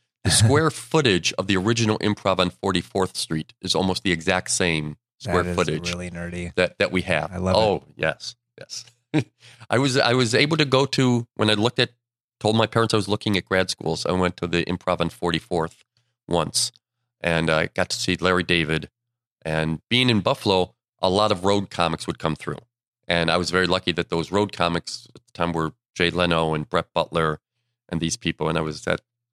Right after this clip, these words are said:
Speaker 1: at the Improv on Forty-fourth and just so nervous. I was just standing there. "Oh my God, I can't believe I'm
Speaker 2: Did
Speaker 1: at,
Speaker 2: you get up?
Speaker 1: I'm at the Improv." No, no, of course not. No.
Speaker 2: Of course
Speaker 1: Um,
Speaker 2: not.
Speaker 1: no. And, uh, Brett Butler said, "Rick, what, what, y-, you're okay? You, you seem," I'm like,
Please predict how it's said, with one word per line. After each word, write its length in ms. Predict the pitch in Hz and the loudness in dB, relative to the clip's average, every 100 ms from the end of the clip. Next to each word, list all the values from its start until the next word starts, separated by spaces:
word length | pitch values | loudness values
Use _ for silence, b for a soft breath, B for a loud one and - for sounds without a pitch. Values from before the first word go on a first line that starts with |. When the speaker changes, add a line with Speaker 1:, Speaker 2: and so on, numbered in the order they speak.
| _ 90 | _ -8
Speaker 1:
at 180 | 82 | -8
the 260 | - 82 80 _ - | -6 -8 -8 _ -6
Improv 340 | 98 92 85 | -4 -2 0
on 80 | 82 | -2
Forty-fourth 580 | - 87 85 - 90 - | -2 -4 -6 -4 -4 -4
and 100 | - | -6
just 160 | - - | 0 2
so 180 | 95 | 2
nervous. 480 | 98 92 92 85 - | 2 0 -2 -4 -8
I 40 | - | -8
was 80 | - | -6
just 160 | 104 - | -2 -2
standing 320 | - 104 98 | -2 -2 -2
there. 180 | 92 85 | -4 -8
"Oh 120 | 92 | -12
my 120 | 98 | -14
God, 240 | - 95 98 | -10 -6 -6
I 40 | |
can't 280 | - - - | -6 -10 -10
believe 480 | 87 87 92 82 - _ _ _ _ _ | -8 0 2 0 -2 _ _ _ _ _
I'm 100 | 95 | 0
Speaker 2:
Did 60 | 123 | 2
Speaker 1:
at, 20 | |
Speaker 2:
you 60 | 113 | 4
get 100 | 110 | 2
up? 100 | 139 | 2
Speaker 1:
I'm 100 | 104 | 2
at 120 | 104 | 0
the 80 | 90 | 0
Improv." 300 | 110 110 85 | 0 0 0
No, 180 | 110 120 | 2 2
no, 120 | 98 | 4
of 240 | 90 - _ | 0 -4 _
course 180 | 85 - | -6 -6
not. 120 | - | -10
No. 100 | 78 - _ _ B | -12 -14 _ _ B
Speaker 2:
Of 80 | - | -4
course 240 | - 214 214 | 2 4 4
Speaker 1:
Um, 100 | 104 | 4
Speaker 2:
not. 180 | 107 - _ | 2 -2 _
Speaker 1:
no. 80 | 87 - _ - | -10 -10 _ -6
And, 160 | 87 87 | 0 2
uh, 160 | 85 - | 2 0
Brett 220 | - 104 - | 0 0 0
Butler 220 | 107 92 | 0 0
said, 220 | - - | -2 -2
"Rick, 120 | 214 - | -6 -2
what, 180 | 160 | -4
what, 180 | 143 160 - _ | -2 -4 -4 _
y-, 100 | 135 127 | -8 -4
you're 180 | 139 180 | -2 -2
okay? 280 | - 202 | 0 0
You, 280 | 285 208 165 | 0 0 0
you 80 | 160 | 2
seem," 200 | - 175 | 2 2
I'm 200 | 160 127 | -2 -4
like, 140 | 123 | -6